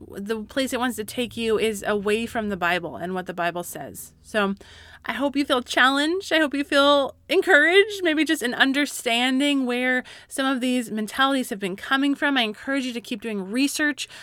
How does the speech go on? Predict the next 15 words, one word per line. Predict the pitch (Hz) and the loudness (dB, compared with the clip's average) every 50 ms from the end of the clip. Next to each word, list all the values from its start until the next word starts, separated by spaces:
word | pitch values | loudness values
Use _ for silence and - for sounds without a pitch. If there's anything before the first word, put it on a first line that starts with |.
| - - | -8 -4
I'm | - 247 | -2 0
gonna | 247 240 233 220 | 0 2 0 0
link | 220 233 269 254 254 - - | 0 -2 -2 -2 -2 -2 0
all | - 254 277 | 2 2 2
kinds | 277 - - 285 277 277 269 254 | 0 0 0 2 2 2 2 0
of | 240 - | -2 -4
things | - - - 240 240 247 254 254 247 - | -8 -6 -4 -2 0 0 0 -2 -2 -4
so | - 240 | -6 -4
that | 226 226 - | -4 -4 -4
you | 220 214 | -6 -6
can | - - 233 214 202 190 175 | -6 -4 -4 -4 -4 -4 -2
dive | - 214 196 208 220 233 226 220 - | 0 2 4 4 4 2 2 -2 -4
more | 202 208 202 202 208 220 226 226 233 - - - - - _ _ | -2 0 0 2 2 0 0 0 -2 -4 -8 -16 -20 -20 _ _
into | - 208 226 240 233 - 269 254 | -2 0 0 0 0 0 -2 -2
this, | 240 269 262 269 254 - - | 0 0 0 0 -2 -4 -8